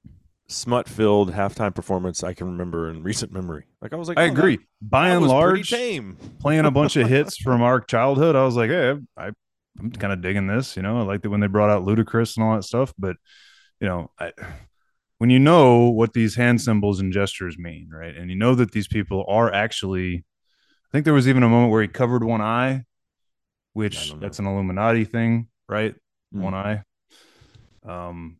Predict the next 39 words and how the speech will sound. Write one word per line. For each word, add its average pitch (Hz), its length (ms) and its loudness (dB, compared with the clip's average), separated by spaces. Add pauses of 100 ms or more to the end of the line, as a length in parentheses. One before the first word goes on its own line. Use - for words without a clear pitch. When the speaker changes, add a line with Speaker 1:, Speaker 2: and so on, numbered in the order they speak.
(180)
Speaker 2:
that's - 120 -20
why 90 100 -6
it's 87 120 -8
on 92 80 -4
the 90 60 -6
dollar 92 300 0
bill, 101 480 2 (380)
the 82 100 -12
all-seeing 90 420 -8
eye 90 180 -4
of 87 120 -6
Horus 98 420 -2
above 90 240 -6
the 87 100 -12 (220)
pyramid. 104 400 -2 (1300)
Anyway, 95 280 2
dude, 90 300 -8
when 110 140 -2
you 113 80 2
kind 147 200 2
of 113 100 2
are 113 120 6
aware 110 360 6
that 104 120 2
some 110 140 4
of 104 60 6
these 98 160 4
things 98 200 2
are 92 80 0
happening 98 420 2
and 92 80 -2
then 92 60 -2
you 90 120 -2
watch 95 340 -4
them 92 220 -4
do 98 180 4
it, 101 100 2 (440)
you're 90 160 -8
like, 85 260 -8